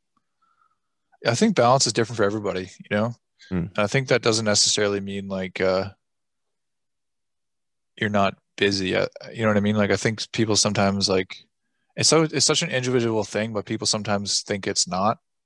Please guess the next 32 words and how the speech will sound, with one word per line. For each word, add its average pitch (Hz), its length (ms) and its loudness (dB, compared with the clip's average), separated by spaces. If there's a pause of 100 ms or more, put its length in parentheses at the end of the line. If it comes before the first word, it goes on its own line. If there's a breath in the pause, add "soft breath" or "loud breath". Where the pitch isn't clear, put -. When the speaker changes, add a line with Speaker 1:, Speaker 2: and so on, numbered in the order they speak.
(1000)
Speaker 1:
you 104 80 -4
know, 101 180 0
like, 95 280 -2
what 95 120 0
works 98 240 -2
for - 120 -4
Speaker 2:
Mm-hmm. 87 100 0
Speaker 1:
one 95 200 0
won't 95 200 -2
work 101 140 -2
for - 120 -6
the 95 80 4
other, 95 240 4
where 95 160 4
there's, 95 160 2
like, 92 120 0
some 104 160 2
people 98 200 -4
like 95 140 2
to - 60 -20
be 101 100 -6
more 95 200 -2
busy 98 600 2 (720)
and, 95 600 0
uh, 98 340 2 (400 loud breath)
some - 180 0
people 95 180 0
like 92 120 4
to - 80 2
have 92 80 0
more 92 220 0
downtime. 92 600 0